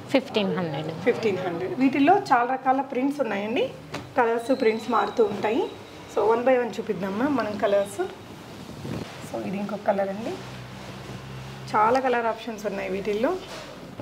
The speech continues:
Speaker 2: బోర్డర్స్ కూడా చాలా బ్యూటిఫుల్గా వచ్చాయి చూడండి. అంటే యంగ్స్టర్స్ నుంచి పెద్దవాళ్ళ వరకు ఎవరైనా వేర్ చేసేలాగా వచ్చాయి.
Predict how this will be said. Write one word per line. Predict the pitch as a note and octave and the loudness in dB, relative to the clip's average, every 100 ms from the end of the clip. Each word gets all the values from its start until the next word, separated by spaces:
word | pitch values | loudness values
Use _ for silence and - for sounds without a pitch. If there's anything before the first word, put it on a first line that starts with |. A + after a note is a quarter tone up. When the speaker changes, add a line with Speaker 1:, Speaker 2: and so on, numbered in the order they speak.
| - - - | -14 -12 2
Speaker 2:
బోర్డర్స్ | A#3+ C4+ D4+ | 4 4 4
కూడా | D#4+ D4+ C#4 | 2 2 2
చాలా | A#3 | 0
బ్యూటిఫుల్గా | A#3 A#3 B3+ C4 B3 | 0 -4 0 2 2
వచ్చాయి | G#3 G#3+ F#3 G3 | 2 -4 -6 -6
చూడండి. | G3+ A#3 E4 - - - - - - | -6 -6 -8 -10 -16 -20 -20 -14 -4
అంటే | D#4 D#4 | 2 4
యంగ్స్టర్స్ | C4+ C4 D#4 D4 C#4 | 4 4 4 4 4
నుంచి | C4+ D#4+ | 2 2
పెద్దవాళ్ళ | C4+ G3+ A3 A#3 | 2 4 6 4
వరకు | A3+ A3 F4 | 4 -2 2
ఎవరైనా | D4+ A3+ A3+ A#3+ | 2 4 2 0
వేర్ | A3+ F#3+ - | 0 0 -2
చేసేలాగా | - - G#3 G3 | -2 0 0 0
వచ్చాయి. | F#3+ F#3+ G#3+ A3 F#4+ | -4 -8 -8 -6 -6